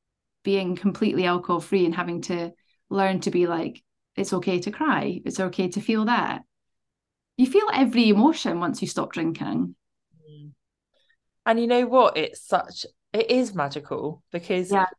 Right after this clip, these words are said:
Speaker 2: as spiritual beings, we came into this human experience to feel the full range of human emotions. That's what we signed up for. We chose to come down into, into, onto this plane, and we're kind of robbing ourselves of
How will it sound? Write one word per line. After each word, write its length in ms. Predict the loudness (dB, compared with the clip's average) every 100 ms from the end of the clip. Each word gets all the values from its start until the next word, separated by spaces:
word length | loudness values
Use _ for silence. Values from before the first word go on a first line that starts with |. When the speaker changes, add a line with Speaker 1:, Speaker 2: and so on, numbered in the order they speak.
| _ _ -4
Speaker 2:
as 160 | -2
spiritual 420 | 0 0 0 -4
beings, 560 | -2 0 0 -2 -8 -8
we 120 | -8
came 400 | -4 0 0 0
into 280 | -4 -4 -4
this 140 | -10 -8
human 260 | -8 -6
experience 800 | -10 -8 -4 -4 -4 -8 -12 -20 _
to 100 | -12
feel 460 | -6 0 2 0 -4
the 100 | -8
full 400 | -8 -4 -2 0
range 340 | 0 0 -2
of 100 | -6
human 320 | -8 -8 -8 -6
emotions. 560 | -4 -4 -6 -12 -12
That's 180 | -12 -10
what 80 | -8
we 100 | -8
signed 360 | -2 -2 -2
up 180 | -4 -6
for. 360 | -6 -4 -4 -6 -14 -20 -16 -10
We 100 | -4
chose 360 | 0 0 -2
to 100 | -4
come 200 | -4 -2
down 320 | -2 -2 -4 -6
into, 220 | -10 -10 -8
into, 200 | -8 -6
onto 220 | -6 -6
this 200 | -10 -10
plane, 520 | -4 -2 0 -2 -10 -14 -20 -20 _ _ -4
and 160 | -2 0
we're 80 | -2
kind 260 | -4 -6
of 80 | -2
robbing 320 | 0 0 0
ourselves 760 | -4 -4 -2 0 -2 -6 -10 -8 -4
of 240 | -4